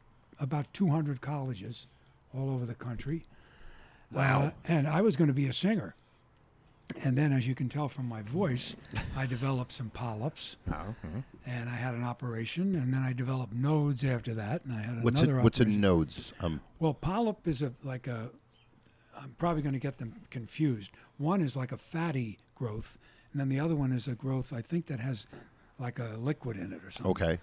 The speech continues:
Speaker 3: Oh, okay.
Speaker 2: And they were
Speaker 1: But
Speaker 2: in your throat, I guess?
Speaker 1: They form right on your vocal cords.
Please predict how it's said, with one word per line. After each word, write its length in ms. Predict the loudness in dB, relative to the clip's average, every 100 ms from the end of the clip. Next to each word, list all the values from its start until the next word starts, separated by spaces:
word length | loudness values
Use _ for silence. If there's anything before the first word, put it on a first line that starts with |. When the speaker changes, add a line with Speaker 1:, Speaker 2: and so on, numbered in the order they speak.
| -6
Speaker 3:
Oh, 400 | -10 -10 -10 -10 2 10
okay. 200 | 10 10
Speaker 2:
And 100 | 8
they 40 |
were 100 | 8
Speaker 1:
But 40 | 10
Speaker 2:
in 60 |
your 120 | 8 6
throat, 340 | 10 12 12 10
I 100 | 6
guess? 260 | 6 4
Speaker 1:
They 100 | 0 -2
form 360 | 2 2 4
right 120 | 4 4
on 100 | 4
your 80 | 4
vocal 320 | 2 2 -2
cords. 460 | -4 -8 -8 -12